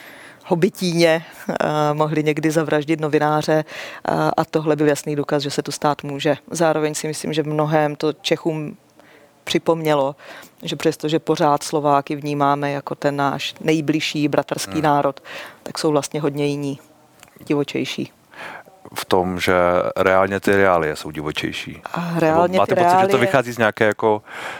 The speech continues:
Speaker 2: slovenské povahy, nebo?
Speaker 1: Je to nejenom povaha, ale vlastně i když se tam podíváte, když se podíváte, a, na přírodu třeba na Slovensku a v Česku, tak v Česku tam máte všechno jako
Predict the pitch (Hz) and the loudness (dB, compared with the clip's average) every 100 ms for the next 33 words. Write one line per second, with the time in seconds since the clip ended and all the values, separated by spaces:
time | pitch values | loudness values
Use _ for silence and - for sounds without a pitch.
0 | - - 90 90 87 98 92 92 85 82 | -14 0 2 2 2 0 2 2 4 2
1 | 92 113 110 202 240 240 214 214 226 202 | 0 -8 -2 0 2 2 4 4 2 2
2 | 165 185 202 190 165 170 165 - 202 160 | 4 4 4 4 4 2 0 0 0 0
3 | 170 - 190 202 175 156 175 175 170 - | 0 0 0 0 -2 0 2 2 2 -4
4 | - - - 160 165 160 160 - 165 160 | -4 -4 -2 0 2 2 2 2 2 2
5 | 170 _ _ _ _ - - - - - | -2 _ _ _ _ -20 -20 -20 -20 -20
6 | - - - 165 160 156 156 147 - 160 | -20 -20 -6 -4 0 2 2 0 -2 -2
7 | - 220 180 147 143 - 151 139 143 - | 0 2 2 2 -4 -2 2 2 2 0
8 | 143 143 143 - 135 127 - - _ - | 0 0 -2 -4 -4 -4 -14 -20 _ -2
9 | - 180 156 - 143 - - 170 - 170 | 2 0 -2 -4 -6 -4 -2 -2 0 -2
10 | 156 151 147 - - 151 - - - | 0 0 0 -2 -8 -8 -6 -6 -6